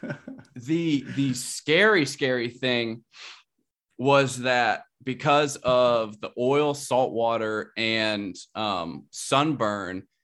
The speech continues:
Speaker 2: when, like, the boats came to pick people up, when they would pull people out of the water,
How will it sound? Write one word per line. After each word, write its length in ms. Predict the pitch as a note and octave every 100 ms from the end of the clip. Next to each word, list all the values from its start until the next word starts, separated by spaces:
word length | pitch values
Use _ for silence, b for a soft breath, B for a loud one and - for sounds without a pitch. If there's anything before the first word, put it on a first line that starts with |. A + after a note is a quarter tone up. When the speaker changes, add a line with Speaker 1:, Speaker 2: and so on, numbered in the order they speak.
| _ _
Speaker 2:
when, 300 | A2+ A#2+ A2+
like, 180 | G#2 G#2
the 60 |
boats 440 | F2+ G#2+ A2+ C#3+ -
came 360 | D3 C#3+ C#3+
to 160 | C#3 C#3+
pick 260 | C#3 D#3+ -
people 300 | G3 F#3+ F#3+
up, 280 | G#3+ G#3+ - _
when 200 | - A#2+ A#2
they 120 | C3
would 200 | D3+ -
pull 300 | - C#3 D#3+
people 320 | F3 F3 D#3
out 160 | C#3+ C#3+
of 60 |
the 60 | A2+
water, 560 | F#2 F2+ A#2 E3 F3